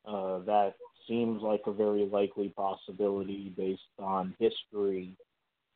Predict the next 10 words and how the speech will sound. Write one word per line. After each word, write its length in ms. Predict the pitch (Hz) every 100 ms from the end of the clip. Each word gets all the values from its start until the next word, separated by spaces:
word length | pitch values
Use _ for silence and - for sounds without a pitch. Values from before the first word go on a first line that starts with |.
| -
uh, 360 | 101 95 95 95 90
being 300 | 101 98 98
that 180 | 92 92
Kyle 240 | 101 98
Busch 160 | 98 98 -
is 120 | 95
a 20 |
defending 420 | 95 - 101 95
race 220 | 104 131 127 -
winner, 360 | 120 117 110